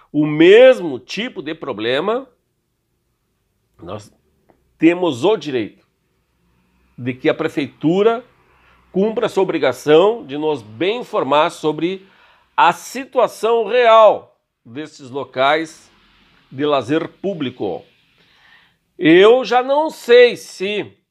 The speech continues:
é bom os pais levarem as crianças sem levar um teste, aqueles testes de,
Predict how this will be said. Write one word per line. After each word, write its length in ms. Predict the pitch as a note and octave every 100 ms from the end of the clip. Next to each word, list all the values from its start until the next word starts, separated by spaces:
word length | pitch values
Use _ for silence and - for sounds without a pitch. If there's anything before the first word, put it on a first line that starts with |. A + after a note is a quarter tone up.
| _ _ -
é 80 | C#3
bom 340 | B2 E3 A#3
os 120 | C4
pais 320 | - F#3+ A3+ G3+
levarem 420 | E3 A#2+ E3+ F#3
as 140 | -
crianças 800 | - C3 C3 D#3 F#3+ G#3 F3+ _ _ _ _ _ _ _
sem 240 | - C#3
levar 240 | D#3 E3 F#3
um 140 | A3+
teste, 680 | - A3+ B3+ - - - _ _ _ _ -
aqueles 260 | C3 F3+
testes 420 | - G3 A#3 -
de, 380 | C#3 C3 G#2 F2